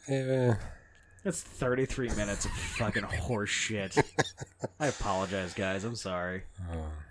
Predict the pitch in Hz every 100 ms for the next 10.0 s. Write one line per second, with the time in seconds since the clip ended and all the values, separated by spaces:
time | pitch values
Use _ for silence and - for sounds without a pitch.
0 | - - - - - - _ - - -
1 | 107 92 98 101 85 101 85 - - 90
2 | 87 87 101 95 92 87 - 90 87 82
3 | - 85 78 76 80 78 76 73 78 82
4 | 76 82 76 76 73 - 76 73 76 78
5 | 101 78 76 - - - 131 117 131 113
6 | 131 104 95 - 160 139 113 104 104 107
7 | 117 98 82 - - 170 139 120 127 117
8 | 196 185 175 180 143 156 170 127 117 104
9 | - 127 117 131 123 113 107 151 147 110